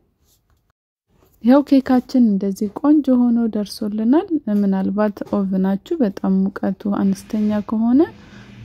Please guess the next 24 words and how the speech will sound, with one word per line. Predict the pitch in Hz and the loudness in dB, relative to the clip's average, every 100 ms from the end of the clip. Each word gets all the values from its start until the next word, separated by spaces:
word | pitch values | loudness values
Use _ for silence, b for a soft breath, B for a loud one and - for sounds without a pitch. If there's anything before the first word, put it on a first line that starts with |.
| - | -10
ከፍ | 196 190 - | -8 -6 -4
እያደረጋችሁ፣ | 190 196 190 196 196 190 196 - - 202 202 | 0 0 0 -2 -2 -2 -4 -4 -8 -4 -4
እ፣ | - 196 196 196 | -2 -2 0 0
ወይም | 202 196 190 | 0 0 -2
ደግሞ | 190 220 262 370 320 b b b b _ _ | -2 0 2 2 -2 b b b b _ _
በጣም | 220 202 190 190 | -6 -2 -2 0
አነስተኛ | 190 196 196 - 202 202 | 0 0 -2 -4 -2 0
ሙቀት | 202 196 - 208 | 0 -2 -4 -6
ያለው | 202 196 202 202 | -4 -4 -2 -4
ከሆነ | 196 202 196 202 | -4 -4 -2 -2
ደግሞ | 202 214 247 359 370 _ - | -4 0 0 0 -6 _ -16
እስከ | - - | -16 -8
ሁለት | 190 202 214 | -4 -2 0
መቶ | 208 202 214 | 0 -2 -4
ዲግሪ | 202 202 214 | -4 -4 -4
ሴልሺየስ | 208 214 202 254 247 | -4 -6 -6 -4 -2
አድርጋችሁ | 247 226 226 220 214 - 208 | -2 -2 -4 -4 -4 -4 -2
መሞከር | 190 190 190 - 196 | 0 -2 -4 -6 -8
ትችላላችሁ። | - 233 - 233 226 220 220 220 _ - 415 _ b b b b _ | -6 -6 -4 -4 -2 -2 -2 -4 _ -8 -8 _ b b b b _
ከዛ | - 196 254 269 | -4 -2 2 2
ብርጭቋችንን | 240 202 - 208 - 202 196 - 226 254 | 2 -4 -6 -10 -6 -6 -6 -4 0 0
ቀስ | 254 320 - | 0 -8 -4
አድርገን | 202 190 202 202 - | -6 -4 -6 -4 -4
እናወጣዋለን። | - - 202 - 214 208 233 370 | -2 -2 -4 -6 -4 -2 0 0